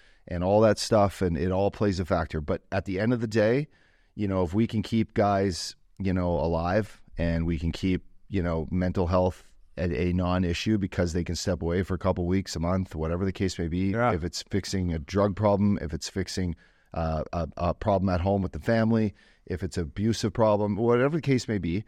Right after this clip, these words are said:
Speaker 1: there is, there is outlets for it. But, you know, most important, it's keeping people,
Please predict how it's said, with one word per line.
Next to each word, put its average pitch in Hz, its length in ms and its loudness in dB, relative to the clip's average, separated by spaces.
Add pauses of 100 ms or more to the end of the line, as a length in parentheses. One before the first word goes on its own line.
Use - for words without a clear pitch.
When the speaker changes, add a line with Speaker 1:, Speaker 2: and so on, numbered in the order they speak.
(380)
Speaker 1:
there 92 160 0
is, 113 340 0 (140)
there 95 160 0
is 107 240 2
outlets 107 380 0
for 120 240 2
it. 113 100 -4
But, 98 220 2 (340)
you 98 140 -2
know, 92 120 0
most 104 300 2
important, 117 400 2
it's - 140 -4
keeping 101 340 0
people, 101 500 0